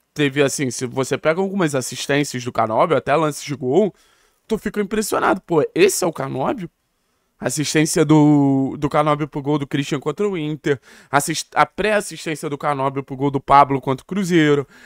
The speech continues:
assistência do Canóbio, ah, tiveram outras ali muito boas contra o América, uma movimentação muito inteligente, sabe? Então, acaba sendo, ou pré-assistência, agora eu não lembro,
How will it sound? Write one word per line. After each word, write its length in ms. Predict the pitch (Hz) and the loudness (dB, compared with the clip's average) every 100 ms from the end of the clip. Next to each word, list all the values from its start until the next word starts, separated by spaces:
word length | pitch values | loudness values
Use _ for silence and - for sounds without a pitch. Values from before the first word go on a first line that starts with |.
| - | -2
assistência 920 | 131 147 - 160 - 165 165 - 156 | 2 2 0 -8 -2 0 0 -2 -2
do 140 | 147 151 | -2 -6
Canóbio, 720 | 156 143 143 143 131 139 131 - - - _ _ - | -4 -2 0 -2 -2 -4 -4 -8 -20 -20 _ _ -8
ah, 220 | 143 131 | -4 -2
tiveram 360 | 131 - 175 233 | -4 -8 -8 -6
outras 440 | - 185 170 139 | -4 -6 -6 -6
ali 160 | 135 139 | -4 -4
muito 260 | 135 151 147 | -8 -10 -10
boas 240 | 139 165 | -8 -8
contra 280 | - 135 175 | -6 -6 -6
o 20 | |
América, 520 | 175 165 160 180 - | -4 0 0 0 -4
uma 140 | 131 135 | -6 -6
movimentação 720 | 139 131 139 131 127 - 127 | -8 -6 -8 -6 -8 -6 -6
muito 240 | 147 139 | -6 -10
inteligente, 720 | _ 143 135 120 123 151 160 - _ _ _ _ | _ -6 -6 -2 0 0 -4 -18 _ _ _ _
sabe? 440 | - 139 123 95 _ _ _ _ _ | 0 2 2 0 _ _ _ _ _
Então, 420 | 131 139 143 156 - | -4 2 2 2 2
acaba 480 | 151 - 165 190 - | -2 0 -2 0 -4
sendo, 400 | - 151 131 - | -2 -2 -2 -4
ou 140 | 135 | -8
pré-assistência, 640 | 123 127 139 - - 135 120 | -4 -2 -2 -6 -12 -10 -8
agora 220 | 123 147 | -4 -4
eu 40 | |
não 80 | 143 | -4
lembro, 180 | 113 | -8